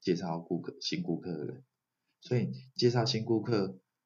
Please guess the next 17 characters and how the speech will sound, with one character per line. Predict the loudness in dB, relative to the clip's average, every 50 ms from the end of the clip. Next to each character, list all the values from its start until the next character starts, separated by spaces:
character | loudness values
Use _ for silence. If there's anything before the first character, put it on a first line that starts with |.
| _ _ _ _ _ _ _ _ _ _ _ _ 2
的 | 4 6
人， | 6 6 4 2
他 | 0 0
只 | 0 0 -2
赚 | 0 0 0 0 0
一 | -2
次， | -6 -6 -6 -6 -8 -8 -6
可 | -6 -4
是 | -4 -2
你 | 0 0 0 0
却 | 2 0 -2
赚 | 0 0 -2 -2 -2
好 | -4 -4 -4 -4
几 | -6 -8 -12 -8 -6
次， | -6 -6 -6 -6 -6 -4 -2
因 | 2
为 | 2